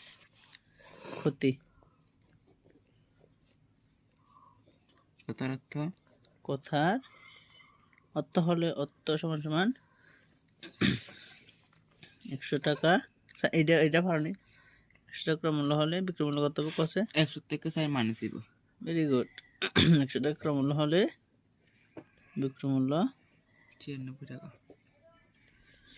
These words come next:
Speaker 1: ছিয়ানব্বই টাকা। এক টাকা ক্রয় মূল্য বিক্রয় মূল্য ছিয়ানব্বই বাই একশো। এটা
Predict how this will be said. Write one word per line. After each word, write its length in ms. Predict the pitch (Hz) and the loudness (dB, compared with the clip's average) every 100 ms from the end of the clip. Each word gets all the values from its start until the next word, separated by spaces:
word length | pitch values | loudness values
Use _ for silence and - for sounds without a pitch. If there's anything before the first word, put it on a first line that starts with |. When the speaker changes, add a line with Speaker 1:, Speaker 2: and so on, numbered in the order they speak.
| - - | -20 -16
Speaker 1:
ছিয়ানব্বই 500 | - 139 131 123 - | -6 -2 -2 -2 -6
টাকা। 260 | - - 135 - _ _ _ _ _ - - _ _ - _ _ _ _ _ _ - _ - - - _ _ - - - 101 - - - | -8 -10 -16 -20 _ _ _ _ _ -20 -20 _ _ -20 _ _ _ _ _ _ -20 _ -20 -20 -20 _ _ -10 -4 -4 -4 -8 -20 -4
এক 160 | 127 123 - | -4 -4 -4
টাকা 140 | 127 | -4
ক্রয় 160 | 123 131 | 0 2
মূল্য 180 | 127 131 | 2 2
বিক্রয় 320 | 135 131 127 | 0 0 0
মূল্য 240 | 120 123 131 - - - - - _ _ - - - | 0 -2 -6 -14 -20 -16 -16 -16 _ _ -20 -18 -12
ছিয়ানব্বই 500 | - 135 127 123 127 | -4 0 0 0 -2
বাই 380 | 123 131 143 208 - _ | 0 2 2 0 -4 _
একশো। 400 | 131 131 - - 127 _ _ _ _ _ - _ - _ _ _ _ 143 | -8 -8 -10 -10 -12 _ _ _ _ _ -20 _ -20 _ _ _ _ -20
এটা 320 | - 131 | -10 -6